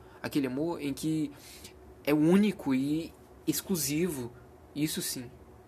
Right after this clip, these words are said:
Cristo me acostumou dessa forma. Agora, quando eu vejo pras relações entre as pessoas, tanto de amizade quanto de amor físico mesmo, sexo, no sentido de homem e mulher, é, casal, não tem valor nenhum. Porque,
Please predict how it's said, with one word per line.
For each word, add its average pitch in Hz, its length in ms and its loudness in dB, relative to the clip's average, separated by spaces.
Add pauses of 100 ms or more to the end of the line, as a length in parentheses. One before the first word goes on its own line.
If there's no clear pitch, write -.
(180)
Cristo 160 320 -6
me 156 80 -2
acostumou 147 380 -6
dessa 160 220 -8
forma. 131 340 -6 (380)
Agora, 180 180 2
quando 196 160 -2
eu 185 60 0
vejo 160 340 -2
pras 175 220 -4
relações 165 400 -4
entre 170 160 -6
as 156 60 -10
pessoas, - 520 -6 (520)
tanto 208 440 0 (280)
de 165 120 -2
amizade 156 440 -2
quanto 151 300 -4
de 139 420 -2
amor 139 640 -2
físico 165 380 -6
mesmo, 147 280 -2
sexo, 147 420 -4
no 127 60 -6
sentido 127 300 -6
de 127 260 0
homem 131 240 -4
e - 20 -8
mulher, 143 380 -4 (380)
é, 123 440 -2
casal, 139 380 0 (560)
não 208 140 2
tem 220 140 0
valor 196 220 -2
nenhum. 185 240 -4 (760)
Porque, 151 600 -2